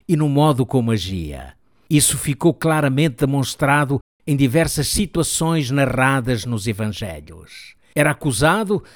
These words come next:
de se sentar à mesa com os publicanos, os quais eram odiados pelos judeus, mas com essa atitude fazia realçar o seu repúdio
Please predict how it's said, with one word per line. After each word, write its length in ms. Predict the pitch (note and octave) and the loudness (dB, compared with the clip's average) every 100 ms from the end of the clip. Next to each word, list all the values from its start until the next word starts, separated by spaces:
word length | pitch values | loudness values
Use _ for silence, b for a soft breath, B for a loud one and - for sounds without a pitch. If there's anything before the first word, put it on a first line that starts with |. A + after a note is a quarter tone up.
| b b | b b
de 120 | C#3+ | -4
se 160 | C#3 - - | -2 0 2
sentar 360 | D#3+ F#3+ F3+ | 0 0 0
à 100 | E3 | 2
mesa 440 | D3 F3+ G#3+ D#3+ F3+ | 2 2 2 0 -2
com 120 | F#3 | -4
os 120 | - | -6
publicanos, 840 | G3 F3 D#3+ B2+ E3 G#3 A3+ - - - | -4 -2 -2 0 0 0 -4 -6 -10 -6
os 160 | A#3+ | -2
quais 320 | - A#3+ G#3 | 2 2 4
eram 160 | A3+ A3+ | 2 4
odiados 480 | G#3 F#3 G#3 G#3+ - | 4 4 2 -2 -2
pelos 260 | G#3+ G3 | 0 2
judeus, 500 | D#3+ F#3+ F#3+ G3 A2+ - B | 2 2 4 2 -2 -10 B
mas 500 | D3 D#3 A#3+ B3+ - - b b - | 0 2 2 0 -4 -10 b b -2
com 180 | D3 D#3+ | 2 2
essa 240 | E3 D#3+ | 2 0
atitude 540 | - D3+ - F3 F3+ | 2 0 0 0 0
fazia 440 | A2 D3+ B2 D3+ C3+ | 0 -2 0 0 0
realçar 680 | C3+ C#3 B2+ - D3 C3+ B2 | 0 0 -2 -4 -2 -2 -2
o 60 | |
seu 240 | - C#3+ B2 | -2 0 0
repúdio 720 | A#2 - - D3+ C3 B2 | 0 -4 0 0 2 0